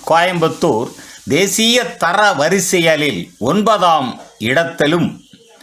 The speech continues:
தமிழ்நாட்டில் இரண்டாம் இடத்தில்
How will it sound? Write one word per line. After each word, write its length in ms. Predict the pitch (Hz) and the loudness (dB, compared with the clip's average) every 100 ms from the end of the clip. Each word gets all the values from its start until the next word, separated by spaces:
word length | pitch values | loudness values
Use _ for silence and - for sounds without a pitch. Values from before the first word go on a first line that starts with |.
| _ _ _ _ _ - | _ _ _ _ _ -8
தமிழ்நாட்டில் 920 | - 208 285 262 233 220 240 269 240 - | -2 0 2 2 0 0 0 0 0 -2
இரண்டாம் 760 | 147 180 247 269 262 247 220 | 0 2 2 4 4 4 2
இடத்தில் 600 | 175 202 190 - 202 196 | -2 0 -2 -2 -2 -4